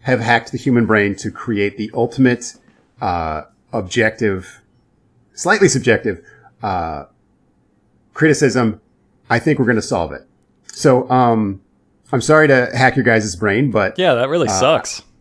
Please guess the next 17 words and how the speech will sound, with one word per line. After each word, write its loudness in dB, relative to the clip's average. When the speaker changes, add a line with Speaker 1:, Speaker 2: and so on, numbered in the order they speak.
Speaker 1:
yeah, 2
I 2
was 4
specifically 0
doing 0
that. 0
Speaker 2:
I -6
was -2
using -2
that -8
on -10
occasion. -8
Speaker 1:
<laughs> -12
Uh, 2
I 0
will 4
explain 2